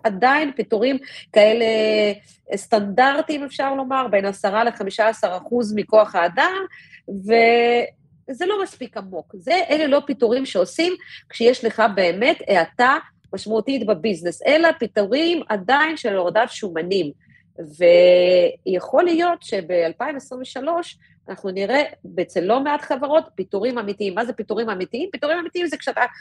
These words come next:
עושה את החישוב ואומר, "אוקיי, אם אני לא חותך עכשיו שלושים או ארבעים אחוז מהחברה, עוד, אה, רבעון או שניים,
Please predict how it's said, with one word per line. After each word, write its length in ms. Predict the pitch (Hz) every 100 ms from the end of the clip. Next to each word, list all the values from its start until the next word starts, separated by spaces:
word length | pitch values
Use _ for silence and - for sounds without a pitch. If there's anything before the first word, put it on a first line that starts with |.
| -
עושה 200 | - 208
את 100 | 311
החישוב 360 | 285 269 330 277
ואומר, 280 | 285 302 262
"אוקיי, 260 | 269 285
אם 80 | 247
אני 140 | 226 226
לא 80 | 269
חותך 240 | 226 254
עכשיו 200 | 240 - 208
שלושים 320 | 208 202 254
או 60 | 226 214 _ _ -
ארבעים 320 | 196 214 240
אחוז 260 | 220 254 226
מהחברה, 460 | 202 - 208 302 415 - _ _
עוד, 260 | - 285 233
אה, 400 | 285 240 220 208
רבעון 320 | 196 208 262
או 60 | 254
שניים, 320 | - 294 392